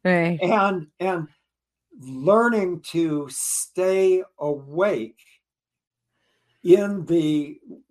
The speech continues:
Speaker 2: with that constant pull back towards our old habits
Speaker 1: Mm-hmm.
Speaker 2: is really what the art is. And the question comes, how do we master ourselves?
Speaker 1: Mm-hmm.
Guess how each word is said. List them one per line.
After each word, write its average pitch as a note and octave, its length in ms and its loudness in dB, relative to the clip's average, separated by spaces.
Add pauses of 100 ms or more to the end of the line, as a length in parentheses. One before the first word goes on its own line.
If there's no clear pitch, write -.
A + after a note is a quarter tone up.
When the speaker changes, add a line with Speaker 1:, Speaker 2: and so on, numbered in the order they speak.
(120)
Speaker 2:
with F#3 140 -6
that E3+ 240 -8
constant F#3 560 -8 (100)
pull F3 580 0
back E3+ 380 -4
towards E3+ 320 -2
our C#3 220 -6
old D3+ 220 -6
habits C#3 640 -8 (340)
Speaker 1:
Mm-hmm. F#3 220 -2
Speaker 2:
is D#3+ 440 0
really D3+ 800 -2 (400)
what E3 240 -4
the D3+ 160 -6
art F3+ 260 0
is. B2 200 -6
And C#3+ 120 -12
the C3 60 -14
question G3+ 580 -8
comes, C3 520 -12 (480)
how D#3+ 240 -2
do F#3+ 60 -4
we F3+ 140 -4
master D3 640 -6
ourselves? - 760 -16 (440)
Speaker 1:
Mm-hmm. F3+ 460 0